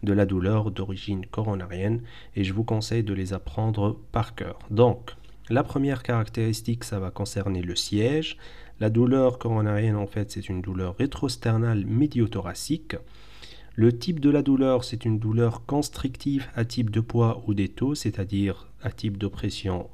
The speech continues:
thoracique, et vous trouvez ça fréquemment dans les bouquins. Donc un patient qui consulte, euh, pour une oppression thoracique, c'est parmi les critères en faveur d'une douleur coronarienne.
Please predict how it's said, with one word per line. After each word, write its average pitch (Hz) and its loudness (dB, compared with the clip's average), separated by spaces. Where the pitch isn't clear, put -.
thoracique, - -2
et 104 2
vous 95 -4
trouvez 104 -2
ça - -4
fréquemment 104 -2
dans 87 -6
les 87 -6
bouquins. 90 -2
Donc 90 -6
un 87 -4
patient 104 -2
qui 101 -8
consulte, 101 -4
euh, 90 -8
pour 107 0
une 95 -2
oppression 104 0
thoracique, - -8
c'est - -2
parmi 110 4
les 104 -4
critères 107 -2
en 98 -2
faveur 98 -4
d'une 87 -4
douleur 90 -6
coronarienne. 95 0